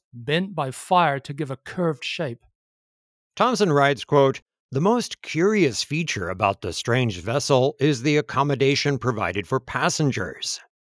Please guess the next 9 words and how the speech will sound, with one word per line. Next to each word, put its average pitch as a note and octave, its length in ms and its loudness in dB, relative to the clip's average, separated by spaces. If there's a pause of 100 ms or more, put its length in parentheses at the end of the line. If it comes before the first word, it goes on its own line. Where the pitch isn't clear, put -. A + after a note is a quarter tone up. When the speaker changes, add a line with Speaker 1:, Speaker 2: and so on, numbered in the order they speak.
(140)
Speaker 2:
This C#3 160 0
is C3+ 180 -2
nothing A#2 320 -2
more G#2 240 0
than B2 140 -2
a G#2+ 60 -4
capacious A2+ 680 -6
tub. D3 400 0 (460)
The A2 100 -4